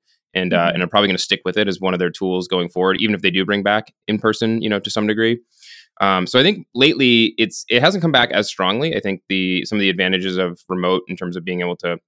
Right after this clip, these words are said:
Speaker 1: you know, reach more geographies, get things scheduled a little bit faster 'cause you don't have to wait for somebody to, you know, travel to your office or go to them or, or whatever, you know, the methodology requires. And so, um, yeah, it, it's coming back, but it doesn't seem like it's gonna come all the way back to what it was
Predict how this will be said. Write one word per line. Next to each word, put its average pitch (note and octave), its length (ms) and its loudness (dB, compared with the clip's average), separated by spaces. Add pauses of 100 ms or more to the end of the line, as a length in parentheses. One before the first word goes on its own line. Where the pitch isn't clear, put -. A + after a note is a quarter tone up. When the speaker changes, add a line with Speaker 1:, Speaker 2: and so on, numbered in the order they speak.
(240)
Speaker 1:
you F#2+ 80 -4
know, F2+ 80 0
reach F#2 260 -4
more F#2+ 140 0
geographies, F2 920 -2 (800)
get A2 200 0
things G#2 200 0
scheduled F#2+ 360 -2
a F#2 40 -2
little F2+ 220 -2
bit - 120 -8
faster F2+ 520 -2
'cause F2+ 80 -14
you F2+ 60 -6
don't F2 100 -6
have D#2+ 80 -10
to - 60 -16
wait E2+ 120 -6
for - 80 -20
somebody E2 260 -8
to, E2 140 -8
you F2+ 80 -10
know, D#2 60 -8
travel E2 340 -6
to - 100 -18
your E2 120 -6
office E2 400 -6
or F2 100 -6
go F2 160 -6
to F2 80 -6
them E2 320 -6
or, F2 180 -12
or E2+ 80 -8
whatever, E2+ 400 -6 (340)
you F#2 80 -6
know, E2+ 100 -6
the F2 80 -6
methodology E2+ 520 -4
requires. E2+ 600 -2 (460)
And G#2 100 -4
so, G2+ 640 2
um, F2 340 0
yeah, C3 220 6
it, A2 160 -2
it's A#2+ 100 -4
coming D#3 160 4
back, C#3 140 4
but B2 80 2
it A2 40 -4
doesn't D#3 200 0
seem F3+ 80 0
like E3 120 2
it's B2 80 -4
gonna B2+ 140 2
come A2 220 -2
all G2+ 160 4
the G2 60 0
way F#2 100 2
back F2 220 0
to - 60 -10
what F2+ 100 -2
it E2+ 40 -2
was F2 400 -4